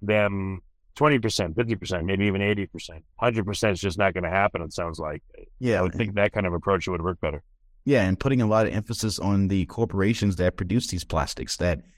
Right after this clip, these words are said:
Speaker 2: if you're gonna produce X amount of plastics a year, you should be also accountable and responsible for recycling or recapturing a certain amount, like you mentioned, a certain percentage, that if you produce a hundred tons of plastics a year,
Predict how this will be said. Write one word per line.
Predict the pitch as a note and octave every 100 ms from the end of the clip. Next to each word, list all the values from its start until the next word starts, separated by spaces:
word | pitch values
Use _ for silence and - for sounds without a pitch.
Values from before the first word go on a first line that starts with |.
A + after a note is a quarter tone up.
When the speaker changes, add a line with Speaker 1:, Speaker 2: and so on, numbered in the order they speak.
| -
Speaker 2:
if | A2+
you're | G2+
gonna | D3 C#3
produce | B2 G2 A#2 A2+
X | G2+ G#2
amount | A#2+ G#2
of | F#2+
plastics | - G#2 G#2 G#2
a | F#2+
year, | F#2 G#2+ B2+ _ _ _
you | - A2
should | A#2+
be | G#2 G2
also | F#2+ - G2
accountable | F2 G#2 G#2+ F#2+ F#2+
and | F#2+
responsible | F2+ - G2+ G#2+ F#2+ F2+ F2+
for | - F#2 F2+ F2 E2+ - _ _ _
recycling | F#2 F2+ G2+ G2+ A2 G2+ G2
or | E2+
recapturing | D#2 - G2 - A2 F#2+ F2 F2+ - _ _ _ -
a |
certain | - A#2+ G2+
amount, | G2 F#2+ F2
like | D2+ E2
you |
mentioned, | F#2 F2+ F2 E2
a |
certain | D#2+ A#2 G2+
percentage, | G2+ - F#2+ F2+ C2+ - _ _ -
that | F2+
if | F2+ F2
you | G#2
produce | G#2+ F#2 G2
a | G#2+
hundred | G2 F#2+ E2+
tons | - G2 F2+
of | D#2+
plastics | F2+ F2+ - E2+ E2
a | F2
year, | F2+ A2+ G2 D#2+